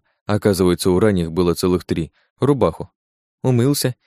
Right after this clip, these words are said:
и явился пред его строгие очи. Поблажек он тоже не давал, поэтому ночную смену мне, как обычно,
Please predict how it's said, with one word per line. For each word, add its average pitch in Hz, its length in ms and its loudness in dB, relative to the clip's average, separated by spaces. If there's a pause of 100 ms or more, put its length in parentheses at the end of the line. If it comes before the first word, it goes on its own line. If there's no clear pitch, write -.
(200)
и 131 80 -2
явился 107 560 2
пред 95 220 -2
его 87 180 0
строгие 95 440 0
очи. 82 380 -4 (840)
Поблажек 156 460 4
он 156 120 2
тоже 123 260 2
не 92 120 2
давал, 90 500 2
поэтому 151 380 2
ночную 120 400 2
смену 113 380 2
мне, 92 180 2
как 95 200 -4
обычно, 95 460 -2